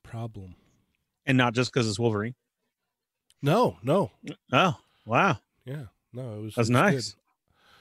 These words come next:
Speaker 1: I just watched his, what was it, his, uh,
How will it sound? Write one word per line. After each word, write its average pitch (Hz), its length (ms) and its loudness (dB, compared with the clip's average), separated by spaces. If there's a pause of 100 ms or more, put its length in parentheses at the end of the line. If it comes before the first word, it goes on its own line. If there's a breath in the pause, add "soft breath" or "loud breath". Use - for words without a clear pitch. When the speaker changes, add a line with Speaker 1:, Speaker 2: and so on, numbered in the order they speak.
(300 soft breath)
Speaker 1:
I 127 60 -8
just 165 240 -4
watched 165 400 -2
his, 147 760 -2
what 135 140 0
was 120 160 -2
it, 113 140 -4
his, 120 300 -6 (220)
uh, 101 540 -16